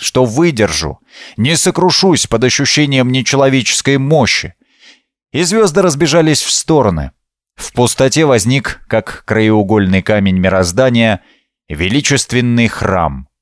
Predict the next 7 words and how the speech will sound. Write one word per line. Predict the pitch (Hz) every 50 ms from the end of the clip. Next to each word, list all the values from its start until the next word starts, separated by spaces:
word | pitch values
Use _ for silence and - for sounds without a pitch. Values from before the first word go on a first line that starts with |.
| _ _ _ _ _ _ _ _ _ _ _ _
Стены | - - - - - 151 175 175 165 151 -
сложены | - 131 135 139 151 160 147 - 143 139 135 127
из | 110 92
массивных | 107 110 104 - - 123 113 101 104 95 82 71 80
глыб | 90 101 110 117 110
серого | - - - 104 104 104 101 98 98
гранита. | 92 101 104 101 98 90 85 78 - 82 78